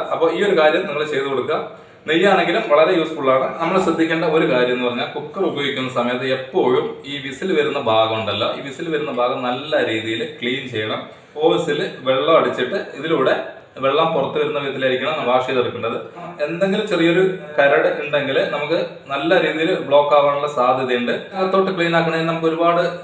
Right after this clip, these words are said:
ഏഹ്, വലിയ ബുദ്ധിമുട്ടൊന്നുമില്ല. നമ്മൾ ചന്ദനത്തിരിയുടെ കോലാണെങ്കിൽ നമ്മൾ ദാ ഇതിലൂടെ ഇട്ട് കഴിഞ്ഞാൽ നമ്മുടെ ഈ, ഈ ഭാഗത്ത് വരും. സേഫ്റ്റി പിന്നാണെങ്കിൽ ചിലപ്പോൾ ഇത്രയും നീളത്തിൽ നമുക്ക് ചെയ്യാൻ പറ്റില്ല.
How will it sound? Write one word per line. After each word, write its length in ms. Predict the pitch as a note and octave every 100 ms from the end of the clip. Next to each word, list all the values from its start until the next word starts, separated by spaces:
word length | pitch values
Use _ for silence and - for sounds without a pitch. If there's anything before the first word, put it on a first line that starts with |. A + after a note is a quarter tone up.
| D3
ഏഹ്, 100 | D3+ D3+
വലിയ 180 | E3 F#3 -
ബുദ്ധിമുട്ടൊന്നുമില്ല. 600 | C#3+ D#3+ D#3 C#3+ C3+ C#3 D#3+
നമ്മൾ 140 | D3 D#3
ചന്ദനത്തിരിയുടെ 580 | D3+ D#3 F3+ F3 E3 D#3+
കോലാണെങ്കിൽ 480 | C3+ C#3 B2+ B2+ C3 - - B2+
നമ്മൾ 160 | B2+ B2+
ദാ 60 | A#2+ -
ഇതിലൂടെ 280 | B2+ D3 D3
ഇട്ട് 200 | C#3+ -
കഴിഞ്ഞാൽ 420 | D3 B2+ B2 C#3 -
നമ്മുടെ 200 | B2+ B2+ B2+
ഈ, 40 | C#3 D3+
ഈ 20 | C3
ഭാഗത്ത് 360 | B2+ C3 - - - - - - C3+
വരും. 220 | A#2+ D3 - - - _ -
സേഫ്റ്റി 320 | E3+ F#3+ G3
പിന്നാണെങ്കിൽ 380 | F#3 E3 E3 E3
ചിലപ്പോൾ 260 | D#3+ E3 E3+ -
ഇത്രയും 340 | - E3+ F#3 D3+
നീളത്തിൽ 320 | D3+ D3+ D#3 D3+
നമുക്ക് 260 | D3+ D3 F3 - - -
ചെയ്യാൻ 260 | C#3+ D3+ C3
പറ്റില്ല. 240 | -